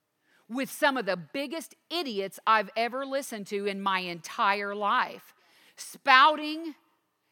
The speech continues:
hate. You better be careful about who you deem to be wise and educated, because the truth is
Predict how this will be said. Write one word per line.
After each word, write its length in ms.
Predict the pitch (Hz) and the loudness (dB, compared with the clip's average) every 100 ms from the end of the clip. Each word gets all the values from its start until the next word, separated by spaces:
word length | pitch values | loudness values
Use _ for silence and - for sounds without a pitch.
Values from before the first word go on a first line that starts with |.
| _ | _
hate. 680 | _ - 254 285 330 - - _ _ _ _ _ _ _ _ _ _ _ _ _ _ _ _ _ _ _ _ _ _ _ _ _ _ _ _ _ _ _ _ _ _ _ _ _ | _ -2 0 0 -6 -12 -18 _ _ _ _ _ _ _ _ _ _ _ _ _ _ _ _ _ _ _ _ _ _ _ _ _ _ _ _ _ _ _ _ _ _ _ _ _
You 140 | 196 185 | -10 -4
better 340 | 233 254 311 | -2 -2 -2
be 160 | 247 294 | -6 -10
careful 800 | - - 466 - 220 170 175 _ _ - | -10 -6 -6 -6 -6 -6 -8 _ _ -12
about 320 | 220 247 - 202 - | 2 4 4 0 -6
who 280 | 320 392 381 | -2 0 -2
you 840 | 330 349 440 349 226 208 202 208 _ _ _ - | -2 0 2 0 -2 -6 -8 -12 _ _ _ -18
deem 580 | 175 285 294 294 294 277 - _ - | -8 -6 -4 -4 -4 -6 -10 _ -10
to 100 | 262 | -6
be 160 | 254 | -6
wise 760 | 240 247 208 156 160 190 - - _ - | 2 4 6 4 -2 -12 -16 -18 _ -6
and 140 | 220 | 0
educated, 640 | 240 214 233 180 135 - 185 _ _ _ _ _ | 0 -2 -8 -10 -10 -18 -20 _ _ _ _ _
because 300 | 175 254 254 | -6 -2 -2
the 100 | 208 | -2
truth 500 | 196 - 330 453 466 | -8 -8 -2 0 0
is 520 | 214 170 160 165 165 | -2 -2 -2 -6 -8